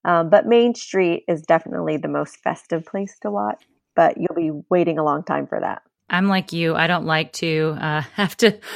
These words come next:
Speaker 2: sit and wait a long time for a parade. I wanna be, like, going, going, going. So that's always my consideration. Now, I have to ask about one of the perks that I know comes with these parties,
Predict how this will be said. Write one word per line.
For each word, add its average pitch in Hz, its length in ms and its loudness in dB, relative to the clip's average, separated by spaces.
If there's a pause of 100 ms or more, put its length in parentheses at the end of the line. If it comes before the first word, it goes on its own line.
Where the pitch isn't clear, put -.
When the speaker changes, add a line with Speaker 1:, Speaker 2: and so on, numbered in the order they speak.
(140)
Speaker 2:
sit - 280 2
and 202 120 2
wait 196 200 4
a 185 60 4
long 185 180 4
time 185 200 2
for 190 140 0
a 175 40 0
parade. 165 420 0
I 160 80 2
wanna 170 200 -2
be, 151 280 -2
like, 147 200 -4
going, 165 300 -2
going, 160 220 0
going. 151 380 -2
So 147 280 0
that's - 280 -4 (480)
always 196 300 4
my 185 140 4
consideration. 160 800 0 (260)
Now, 180 280 6 (240)
I 190 80 6
have 226 220 6
to - 120 0
ask 190 300 4
about 170 580 4
one 185 240 0
of 170 80 0
the 170 80 -2
perks - 400 -2
that 170 100 0
I 165 120 2
know 160 180 0
comes 156 340 -4
with 160 120 -6
these 151 180 -6
parties, 151 680 -2